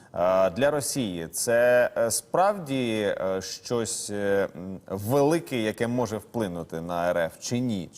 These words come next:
Чи, ну, типу, це буде, це, це, це, е, скажімо так, буде аргументом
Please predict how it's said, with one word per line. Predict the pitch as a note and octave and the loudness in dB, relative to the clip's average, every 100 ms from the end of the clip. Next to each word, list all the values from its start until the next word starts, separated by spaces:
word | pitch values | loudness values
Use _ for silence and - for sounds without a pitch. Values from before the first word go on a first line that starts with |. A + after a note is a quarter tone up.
| - | -8
Чи, | G#2 G#2 G#2 | -4 -2 -2
ну, | B2 | -4
типу, | G#2 G#2 G#2 | -6 -6 -6
це | - | -4
буде, | A#2 F#3 F3 - | -2 0 0 -2
це, | - - | -4 -10
це, | - B2 | -4 -4
це, | - B2+ A#2 - | 0 2 2 2
е, | A2+ | -2
скажімо | - A#2 A#2 A#2+ | -2 -4 -4 -2
так, | G#2 F#2+ | -2 0
буде | F#3+ F#3+ | 2 2
аргументом | C#3 B2 B2+ G2+ F2+ F2+ | 2 0 -2 -2 -2 -6